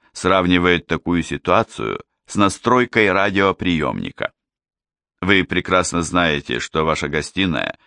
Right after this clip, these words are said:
буквально затоплена сигналами десятков радиостанций со всех концов страны и мира. Но ваше радио настраивается только на одну частоту – и, соответственно, только на одну станцию.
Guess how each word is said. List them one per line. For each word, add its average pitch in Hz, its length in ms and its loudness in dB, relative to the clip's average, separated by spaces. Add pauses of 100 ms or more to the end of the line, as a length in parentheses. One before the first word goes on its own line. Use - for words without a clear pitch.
(220)
буквально 101 580 2
затоплена 101 760 2
сигналами 90 640 2
десятков 85 580 0
радиостанций 78 960 0 (280)
со 80 180 0
всех 120 300 0
концов 92 440 0
страны 85 580 2
и 92 260 -4
мира. 80 480 0 (720)
Но 78 220 0
ваше 76 340 0
радио 78 380 2
настраивается 80 840 0
только 82 400 -2
на 87 180 2
одну 92 320 0
частоту – 50 680 -10 (440)
и, 92 100 0
соответственно, 110 720 2
только 107 420 2
на 98 200 4
одну 87 280 0
станцию. - 680 -2